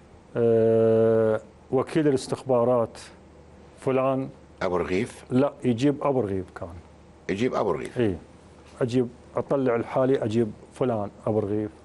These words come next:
Speaker 1: أطلع أبو الإرهاب، أجيب فلان.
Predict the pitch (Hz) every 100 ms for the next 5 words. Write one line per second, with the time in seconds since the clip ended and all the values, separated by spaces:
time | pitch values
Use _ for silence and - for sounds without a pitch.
0 | - - - - - - 143 156 143 131
1 | 143 135 135 135 120 117 135 135 - 113
2 | 123 123 - 127 120 120